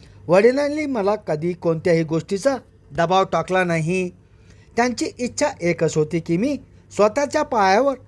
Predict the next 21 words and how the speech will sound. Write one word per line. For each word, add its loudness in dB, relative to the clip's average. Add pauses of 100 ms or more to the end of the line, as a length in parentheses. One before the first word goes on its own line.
(280)
उभं 6
राहायला 2
हवे. 0 (640)
मला 2
पहिल्यापासून 0
चित्रकलेची -2
आवड 2
होती. -2 (640)
मी 0
नीटची -4 (520)
परीक्षा 2
देण्याची -4
तयारी 4
करीत -2
होते, -2 (520)
त्यामुळे 2
मला 0 (580)
यामध्ये 2
यश 0
मिळावं 2
ही -2